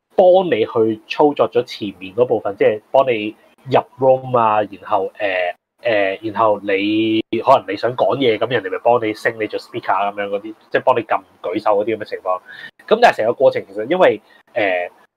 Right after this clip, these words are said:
你由頭到尾都係用聲音去到做嗰個交流，噉變咗一啲，呃，視覺人-，視力相對上比較差嘅，嘅 user，即係可能佢未必係全盲嘅，噉但係佢可能有，有好嚴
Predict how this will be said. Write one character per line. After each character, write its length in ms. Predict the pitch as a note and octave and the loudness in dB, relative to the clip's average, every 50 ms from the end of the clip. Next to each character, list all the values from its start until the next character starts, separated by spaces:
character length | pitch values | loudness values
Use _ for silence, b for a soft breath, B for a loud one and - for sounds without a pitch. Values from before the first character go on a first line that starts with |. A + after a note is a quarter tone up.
| _ _ | _ _
你 340 | - A2 G2+ G2+ A2 A#2+ C3 - _ _ _ _ | -2 0 0 0 0 -2 -6 -10 _ _ _ _
由 200 | - - G#2 G2+ | 0 2 2 2
頭 160 | G2 - A2 | 2 0 0
到 80 | G#2+ B2 | 0 0
尾 160 | A#2 A2+ A2+ | 0 2 4
都 80 | A#2 D3+ | 4 4
係 40 | B2+ | 4
用 180 | A2 G#2 G#2 | 2 0 -6
聲 200 | - - - C3 B2+ | -8 -6 -6 -4 0
音 40 | |
去 340 | B2+ B2+ A#2+ B2 A#2+ G#2+ G#2+ | 0 0 0 0 -2 -4 -2
到 120 | G2+ G2+ G2+ | -2 -2 -4
做 160 | - F#2+ F2 | -4 -4 -2
嗰 120 | F#2+ A2 G#2 | 0 0 0
個 60 | - | 2
交 220 | - G#2 G#2+ G#2+ | 2 2 2 2
流， 160 | G2+ E2+ D#2 - - _ _ _ _ _ _ _ - | 0 -2 -6 -10 -18 _ _ _ _ _ _ _ -2
噉 160 | F3+ G#3 A#3 | -2 -2 -2
變 140 | A3+ G#3 D#3+ | -2 0 4
咗 180 | E3 D#3+ E3+ | 4 4 4
一 20 | E3+ | 2
啲， 300 | F#3 F#3 F#3 F#3+ F3+ - | -2 -4 -4 -6 -6 -6
呃， 560 | - A2+ G#2+ G2 F#2+ F#2 F2+ F2+ F2 F2 F2 - _ _ _ _ _ _ _ _ | -4 -2 -2 -2 -2 -2 -4 -4 -4 -6 -6 -10 _ _ _ _ _ _ _ _
視 220 | - - - - C3 B2 A#2 A#2 | -20 -18 -14 -10 -8 -6 -6 -2
覺 220 | A2+ C#3+ C3+ B2 - - | 2 2 2 2 2 -4
人-， 140 | A#2+ G#2+ G2+ - _ | -10 -10 -10 -12 _
視 200 | - - - - C3 B2 | -20 -18 -10 -6 -2 0
力 140 | B2 B2 A#2+ _ _ | 0 0 0 _ _
相 320 | - - - E3+ E3 D#3+ | -6 0 2 2 2 2
對 140 | D3+ C#3 B2 | 2 0 0
上 220 | A#2+ - A2 G2+ G2 | 0 -2 -4 -4 -4
比 120 | A2+ A#2+ | -2 0
較 300 | A#2+ B2 A2 G#2 G#2+ G#2 - _ _ _ _ _ _ _ _ _ _ _ _ _ _ _ - | 2 2 4 2 2 0 -4 _ _ _ _ _ _ _ _ _ _ _ _ _ _ _ -6
差 440 | - - C#3 B2+ B2 B2 B2 B2 A#2+ | 0 2 4 4 6 6 6 4 4
嘅， 600 | G#2+ A2+ G#2+ G2+ G2 F#2+ F#2 F#2 F#2 F2+ F2+ F2 - _ _ _ _ _ _ _ _ _ _ _ _ | 2 0 -2 -2 -2 -2 -2 -2 -2 -2 -4 -6 -8 _ _ _ _ _ _ _ _ _ _ _ _
嘅 100 | - A2 | -4 -4
user， 380 | G#2+ A2+ B2+ C3 A#2 A2+ F#2 | -2 -2 -2 -2 0 0 0
即 80 | F#2+ C3+ | 4 4
係 60 | C3 | 4
可 180 | A#2 A#2+ A2 - _ | 4 4 2 0 _
能 120 | - G2 G2 | -8 -8 -6
佢 20 | G#2 | -6
未 100 | G2+ G2 | -6 -4
必 120 | - B2 | -2 -2
係 100 | A#2+ A2 | 0 -2
全 220 | G2 - - - - - G2 | -2 -4 -6 -10 -10 -10 -6
盲 160 | B2+ A#2+ - D#2 - - | -4 -4 -4 -6 -8 -10
嘅， 160 | F2 F2+ E2+ | -10 -10 -10
噉 80 | - A#2 B2 | -8 -6 -4
但 120 | A#2 G2 | -2 -2
係 80 | F2+ - | -2 0
佢 140 | A#2 A2 A2 | 0 0 2
可 100 | B2+ B2 | 2 0
能 60 | A2 G2 | 0 -2
有， 200 | F#2 F#2 G2 - b b b b b | -6 -8 -8 -8 b b b b b
有 100 | A#2+ A2 | 0 0
好 60 | G#2 | 2
嚴 220 | A#2 C3 B2 A2+ | 0 -2 -4 -8